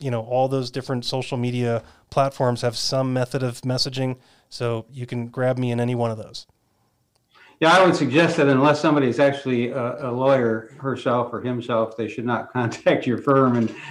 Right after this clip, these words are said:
Speaker 2: uh, unless they want a, uh, you know, a referral or something like that.
Speaker 1: Yeah, exactly. And, and that's mostly just in fairness to my, my partners and staff. I don't wanna flood them with my,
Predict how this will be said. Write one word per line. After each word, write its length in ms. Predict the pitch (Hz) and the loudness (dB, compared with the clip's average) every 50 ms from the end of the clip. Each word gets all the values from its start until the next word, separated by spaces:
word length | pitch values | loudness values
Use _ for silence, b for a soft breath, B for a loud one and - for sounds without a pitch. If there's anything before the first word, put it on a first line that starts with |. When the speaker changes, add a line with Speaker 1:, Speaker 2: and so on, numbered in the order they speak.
| 131 B | -10 B
Speaker 2:
uh, 180 | - 127 143 147 | 2 2 4 6
unless 260 | 147 143 143 143 143 - | 6 6 6 6 6 6
they 100 | 147 143 | 6 6
want 240 | 135 139 143 135 | 8 6 6 6
a, 120 | 131 131 - | 4 2 2
uh, 460 | - 147 131 123 120 120 110 - - - | 2 2 2 4 2 2 0 -2 -2 0
you 80 | 156 | 0
know, 120 | 143 127 120 | 2 2 2
a 60 | 117 | 0
referral 440 | 113 120 120 - - 147 143 131 120 | 0 -2 -2 2 4 4 6 6 4
or 120 | 113 110 | 2 0
something 360 | 107 - 117 110 104 107 104 | 0 0 -2 -2 -2 -2 -4
like 260 | 104 107 107 107 - _ | -4 -6 -8 -8 -6 _
that. 240 | 113 107 101 - - - | -6 -6 -6 -6 -6 -2
Speaker 1:
Yeah, 400 | 170 180 165 143 143 151 151 151 | 2 4 4 4 4 2 0 0
exactly. 540 | 147 135 131 143 139 139 131 - 131 127 | -2 0 2 4 4 4 4 2 0 -2
And, 100 | 135 143 | -2 0
and 160 | 165 170 170 185 | 0 0 2 4
that's 240 | 190 190 185 - | 2 2 0 0
mostly 360 | 185 170 170 160 - - 156 139 | 2 2 2 2 0 -2 -4 -4
just 200 | 135 123 - - | -4 -6 -6 -6
in 100 | 131 120 | -8 -4
fairness 340 | - 139 127 123 120 117 - | -2 -2 0 0 -2 -2 -4
to 100 | - 135 | -4 0
my, 180 | 123 120 117 | 0 0 0
my 180 | 120 127 120 113 | 0 -2 -4 -4
partners 460 | 110 - 143 127 123 123 120 113 107 | 0 0 0 2 2 0 -2 -4 -4
and 100 | 117 110 | -4 -6
staff. 360 | - - - 117 113 110 - | -4 -2 -2 0 0 0 0
I 80 | 123 120 | 0 0
don't 80 | 120 120 | 0 0
wanna 140 | 120 113 | 0 -2
flood 260 | - - - 117 113 117 | -2 -2 -2 -2 -2 -2
them 120 | 113 110 | -4 -4
with 160 | 110 110 - | -4 -4 -4
my, 300 | 120 117 113 110 107 107 | -4 -2 -2 -2 -4 -6